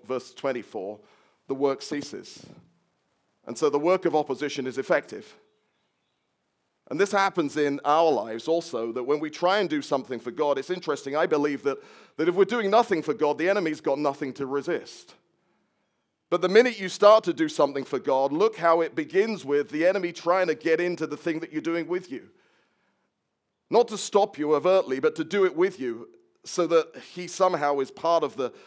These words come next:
the plan and the working that you're, you're about. And, and, and then, if that doesn't work, then to frustrate you and to discourage you and to trouble you until the work you're trying to do for the Lord stops.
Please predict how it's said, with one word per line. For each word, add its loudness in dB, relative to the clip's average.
the -4
plan 2
and -2
the -4
working -2
that -8
you're, -10
you're -4
about. -4
And, -6
and, -4
and -6
then, 4
if 0
that 4
doesn't -8
work, 0
then -4
to -12
frustrate -2
you -6
and -8
to -12
discourage -2
you -8
and -10
to -16
trouble -6
you -14
until 2
the 0
work -2
you're -6
trying -2
to -2
do -8
for -10
the -2
Lord -6
stops. -4